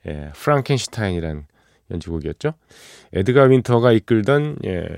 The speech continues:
밴드입니다. 네. 뭐, 에드가 윈터가 이렇게 한, 음, 이런 연주 음악도 발표를 했습니다만, 에드가 윈터, 어, 그룹은, 음,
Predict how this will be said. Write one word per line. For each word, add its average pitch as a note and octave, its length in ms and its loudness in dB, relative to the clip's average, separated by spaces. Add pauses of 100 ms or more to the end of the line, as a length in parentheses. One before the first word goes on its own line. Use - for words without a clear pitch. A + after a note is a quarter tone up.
(180)
밴드입니다. G2+ 680 0 (100)
네. D#2+ 160 -12 (500)
뭐, A#2+ 520 -10
에드가 A#2 300 -2
윈터가 C3+ 440 -2 (760)
이렇게 A2 220 -6
한, A2+ 280 -2 (240)
음, F2+ 420 -10
이런 G#2 220 -6
연주 G#2+ 300 0
음악도 G#2+ 640 -2
발표를 G#2 320 -4
했습니다만, F2 640 -8 (840)
에드가 A#2+ 280 0
윈터, A2+ 880 2 (460)
어, F#2 500 -6 (160)
그룹은, B2+ 480 -2 (240)
음, D#2+ 320 -8